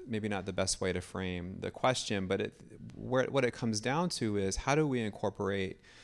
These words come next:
sixteen nineteen and the, the creation of this institution of slavery in North America, how do we understand that for our identity as a nation?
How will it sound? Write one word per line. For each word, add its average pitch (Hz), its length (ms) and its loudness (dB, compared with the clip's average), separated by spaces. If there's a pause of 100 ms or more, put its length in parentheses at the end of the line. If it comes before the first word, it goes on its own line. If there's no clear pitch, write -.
(160)
sixteen - 600 0
nineteen 104 680 -2 (500)
and 98 160 0
the, 95 280 0
the 98 160 -2
creation 113 640 4
of 113 140 2
this 107 180 2
institution 104 640 0
of 101 80 -2
slavery 95 840 0
in 110 200 -2
North 104 300 -2
America, 107 640 -2 (540)
how - 140 0
do 175 40 4
we 175 100 6
understand 131 440 4
that 101 180 0
for 104 280 4
our 98 360 4
identity 98 560 0
as 92 200 -2
a 90 60 -2
nation? 87 560 -4